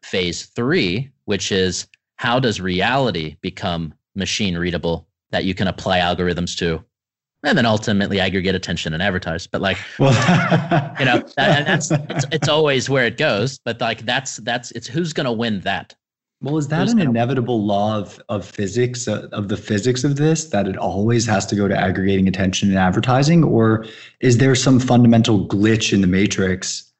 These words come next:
Speaker 2: <laughs> that we're living that basically drives towards that? Like,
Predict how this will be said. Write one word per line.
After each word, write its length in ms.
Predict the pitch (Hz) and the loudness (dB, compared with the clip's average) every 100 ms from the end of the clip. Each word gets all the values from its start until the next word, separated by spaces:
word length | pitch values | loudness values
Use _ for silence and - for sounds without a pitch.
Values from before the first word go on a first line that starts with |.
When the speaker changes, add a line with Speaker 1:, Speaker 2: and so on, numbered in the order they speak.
| _ | _
Speaker 2:
<laughs> 240 | _ _ - | _ _ 0
that 420 | 127 113 123 120 | 2 4 2 2
we're 180 | 120 113 | 4 4
living 680 | 104 123 131 120 104 101 92 - _ - | 4 2 4 4 4 2 -2 -8 _ -2
that 280 | 110 101 - | 0 0 0
basically 840 | 110 110 120 - 113 104 101 98 - - - | 0 0 -2 0 2 4 2 -2 -12 -14 -6
drives 500 | 117 113 107 139 123 | 0 2 4 2 0
towards 320 | - 104 95 | -2 -4 -4
that? 300 | 98 98 - | -6 -8 -4
Like, 420 | 113 110 - - | 0 0 0 -6